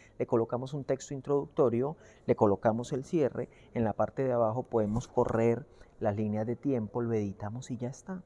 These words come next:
Cuando te das cuenta, tienes videos de altísima calidad generados a partir de una muy sencilla herramienta que es tu teléfono. ¿Para qué teléfono sirve? Para cualquiera.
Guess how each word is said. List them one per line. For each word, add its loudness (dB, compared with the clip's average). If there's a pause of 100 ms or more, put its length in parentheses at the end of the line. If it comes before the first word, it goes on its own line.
(420)
Cuando -4
te -8
das -8
cuenta, -10
tienes -10
videos -6
de -8
altísima -8
calidad -4 (420)
generados -2
a -6
partir -4 (560)
de 6
una 0 (380)
muy 2
sencilla -2
herramienta -2
que -6
es -10
tu -6
teléfono. -8 (580)
¿Para 2
qué -4
teléfono -2
sirve? -6
Para -2
cualquiera. -10